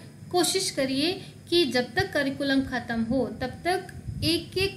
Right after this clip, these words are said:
question previous year से आपको curriculum का कहीं note करना है और उसको learn करना है। ये आपका homework है मेरी side से।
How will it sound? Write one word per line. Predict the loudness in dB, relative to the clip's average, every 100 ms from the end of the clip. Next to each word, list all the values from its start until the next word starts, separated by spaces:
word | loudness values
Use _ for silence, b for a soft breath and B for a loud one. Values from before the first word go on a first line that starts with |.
| -6
question | 0 0 0 0 4 4 4
previous | 0 0 2 2 2 -2
year | -4 -4
से | -4 -2 -2 -2
आपको | -8 -8 -6 -2 -2 -2
curriculum | -2 0 -2 -2 0 0 -2
का | -6 -6 -6
कहीं | 0 2 4
note | 2 2 0 -2 -2
करना | 0 2 2
है | 2 0 -4 -6
और | -4 -2
उसको | -6 -6 -2
learn | 0 2 4 4 4
करना | -2 -4 -8
है। | -6 -4
ये | -2
आपका | -2 -2 -2
homework | 0 2 0 -2 -8
है | -8
मेरी | -8 -8 -8
side | -8 -8 -8
से। | -8